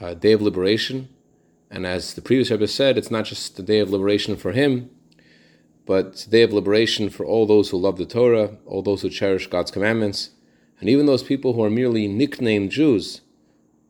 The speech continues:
Everyone, every Jew e-, experiences redemption on this day. And so I want to share with you a story about a legendary chassid who, um,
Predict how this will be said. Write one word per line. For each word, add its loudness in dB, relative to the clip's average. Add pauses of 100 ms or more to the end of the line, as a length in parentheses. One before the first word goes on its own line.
(120)
Everyone, 4
every 0
Jew -6 (460)
e-, 2 (100)
experiences 2
redemption -2 (200)
on -4
this -6
day. -4 (680)
And -14
so 0
I 2
want 0
to -2
share 0
with -2
you 4
a 0
story 0
about 0 (1040)
a -2
legendary 2
chassid -6 (540)
who, 0
um, -4